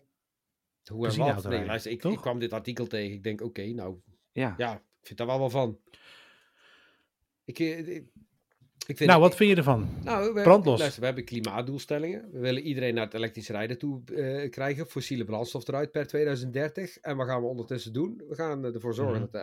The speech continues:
Speaker 1: elektrische auto's gewoon, eh, ja, gewoon veel duurder worden dan, eh, benzineauto's.
Speaker 2: Veel duurder worden.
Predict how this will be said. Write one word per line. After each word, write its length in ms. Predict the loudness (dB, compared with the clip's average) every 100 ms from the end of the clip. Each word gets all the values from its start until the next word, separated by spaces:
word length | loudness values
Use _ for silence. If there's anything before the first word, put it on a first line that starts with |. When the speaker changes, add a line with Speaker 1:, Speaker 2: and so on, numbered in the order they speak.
| -8
Speaker 1:
elektrische 280 | -8 -8 -8
auto's 300 | -8 -8 -10
gewoon, 300 | -8 -6 -8
eh, 180 | -8 -12 _ _
ja, 260 | -12 -10 -12
gewoon 240 | -8 -8 -8 _ _ _ -8
veel 220 | -4 -2
duurder 240 | -2 -2
worden 300 | 0 0 0
dan, 280 | -2 -2 -2
eh, 100 | -2
benzineauto's. 520 | -2 -2 -2 -2 -2
Speaker 2:
Veel 120 | 0
duurder 120 | 2 2
worden. 240 | 0 -4